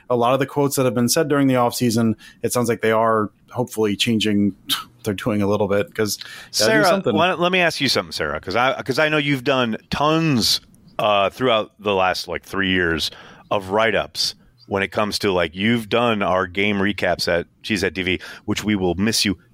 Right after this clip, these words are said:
Speaker 2: terribly for going forward. But how many times, I mean, come on, rack your brain right now. How many times have you <laughs> gone to write these things and being like, "Holy cow,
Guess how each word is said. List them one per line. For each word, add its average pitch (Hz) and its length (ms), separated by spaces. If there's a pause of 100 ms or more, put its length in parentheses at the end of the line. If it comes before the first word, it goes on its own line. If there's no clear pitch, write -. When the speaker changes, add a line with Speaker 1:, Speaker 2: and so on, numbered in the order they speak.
(120)
Speaker 2:
terribly 87 920 (200)
for - 400 (100)
going 73 240
forward. 110 380 (520)
But 151 320 (380)
how 196 420
many 214 220
times, 160 440
I 117 40
mean, 123 360
come 175 260
on, 87 200 (680)
rack 123 380
your 180 80
brain 143 260
right 143 180
now. 98 220 (360)
How 151 300
many 202 200
times - 560 (400)
have 117 240
you 165 320
<laughs> - 180
gone 170 340
to 139 100
write 123 380
these 110 240
things 101 240
and 101 100
being 110 160
like, 104 200 (320)
"Holy 139 420
cow, 139 480